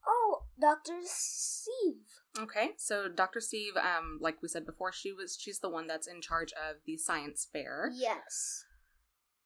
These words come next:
Speaker 2: Um, she talks to, so it looks like Batgirl, um, introduces her. She says, you know, "I'm, I'm Barbara Gordon. Uh,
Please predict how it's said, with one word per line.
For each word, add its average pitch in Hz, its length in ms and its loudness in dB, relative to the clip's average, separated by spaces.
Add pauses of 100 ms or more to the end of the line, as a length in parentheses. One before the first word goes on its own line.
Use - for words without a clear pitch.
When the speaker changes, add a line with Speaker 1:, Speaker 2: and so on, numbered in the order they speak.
(320)
Speaker 2:
Um, 165 480 0 (240)
she - 100 -10
talks - 340 2 (200)
to, 175 600 -8
so 214 180 6
it 202 120 8
looks 226 200 4
like 214 220 8
Batgirl, 196 680 2
um, 175 640 2 (380)
introduces 190 520 2
her. 175 160 4
She - 80 -8
says, 165 360 0
you 165 80 0
know, 151 120 0
"I'm, 156 220 -4
I'm 165 160 0
Barbara 156 340 2
Gordon. 220 540 4 (540)
Uh, 165 220 6